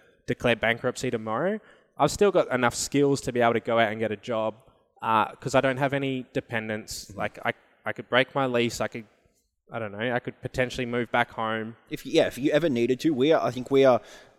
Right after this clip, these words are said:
Speaker 2: generally as a society in Western culture, we are very lucky generally, right?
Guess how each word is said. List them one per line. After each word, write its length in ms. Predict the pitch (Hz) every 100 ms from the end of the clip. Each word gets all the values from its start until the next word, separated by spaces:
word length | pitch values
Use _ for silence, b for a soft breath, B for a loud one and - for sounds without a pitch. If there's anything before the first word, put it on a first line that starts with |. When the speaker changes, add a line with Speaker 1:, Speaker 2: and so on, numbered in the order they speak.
| -
Speaker 2:
generally 440 | 117 147 185 196 160
as 140 | 143
a 60 | 135
society 440 | 131 - 117 117
in 80 | 107
Western 280 | 104 107 113
culture, 240 | 107 104
we 140 | 101 104
are 100 | 101
very 260 | 101 104
lucky 300 | 92 85 127
generally, 560 | 131 120 98 90 87 - b b b
right? 260 | 92 107